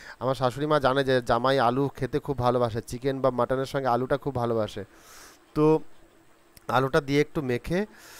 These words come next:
উম, চিকেনটা দেখি কেমন হয়েছে। ও, চিকেনটা তো মারাত্মক লেভেলের। চিকেনের কিন্তু ঝোল নেই, পুরো কিন্তু কষা কষা করে বানিয়েছে, বুঝতে পারছো?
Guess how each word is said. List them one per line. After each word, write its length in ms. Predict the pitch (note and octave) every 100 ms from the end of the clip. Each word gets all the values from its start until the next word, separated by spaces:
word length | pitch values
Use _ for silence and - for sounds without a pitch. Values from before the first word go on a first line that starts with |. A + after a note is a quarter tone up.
| - - - A#2
উম, 140 | A2+ -
চিকেনটা 340 | C3 D3+ D3
দেখি 180 | C#3 D3
কেমন 220 | C#3 C3+
হয়েছে। 340 | C3 C3 D#3 D#3 - -
ও, 640 | D#3+ F#3 G#3 A#3 B3 B3 -
চিকেনটা 420 | - D3 F#3 F#3+
তো 140 | A3 A#3+
মারাত্মক 500 | C#3 C3 D#3 - G3
লেভেলের। 360 | G3+ G3 F#3 D3
চিকেনের 340 | D3+ D3+ G3 G3
কিন্তু 180 | G3+
ঝোল 320 | F3+ C3 D#3 G3+ G3+
নেই, 140 | D#3+
পুরো 260 | - D#3+ F3
কিন্তু 220 | F3+ F#3+ -
কষা 300 | C#3+ - D#3+
কষা 200 | F#3 G3
করে 200 | F#3+ F#3
বানিয়েছে, 380 | D3+ D3+ D3 C3+
বুঝতে 280 | D#3+ - A3
পারছো? 340 | A#3 -